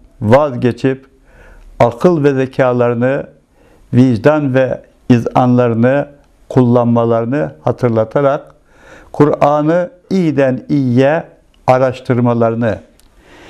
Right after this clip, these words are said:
ayet ve sureler arasındaki uyuma dikkat etmelerini, muhkem ve müteşabih ayetler üzerinde bilerek,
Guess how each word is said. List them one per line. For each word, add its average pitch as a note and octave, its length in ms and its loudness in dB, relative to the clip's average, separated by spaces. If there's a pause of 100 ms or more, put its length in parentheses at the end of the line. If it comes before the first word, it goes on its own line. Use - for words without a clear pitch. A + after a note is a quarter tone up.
(480)
ayet D#3+ 480 0
ve D#3+ 120 2
sureler D#3+ 760 -2 (160)
arasındaki C#3 1000 -2 (300)
uyuma C3 480 0
dikkat D3+ 480 -4
etmelerini, A#2+ 840 -2 (1120)
muhkem D#3 720 0 (400)
ve C3+ 120 4
müteşabih C#3+ 840 -2
ayetler C#3 680 -2
üzerinde C3+ 720 -2 (480)
bilerek, D3+ 720 0